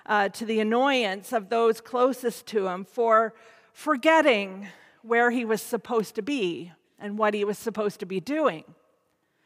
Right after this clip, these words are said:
One Christmas Eve, he sent a telegram to his wife. The telegram said, "Honey,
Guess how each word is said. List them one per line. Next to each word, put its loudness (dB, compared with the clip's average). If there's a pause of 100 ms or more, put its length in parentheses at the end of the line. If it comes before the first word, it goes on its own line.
(460)
One 2
Christmas -2
Eve, -2
he -6
sent -2
a -2
telegram 0
to -6
his -4
wife. 2 (1900)
The -4
telegram 2
said, 2
"Honey, -2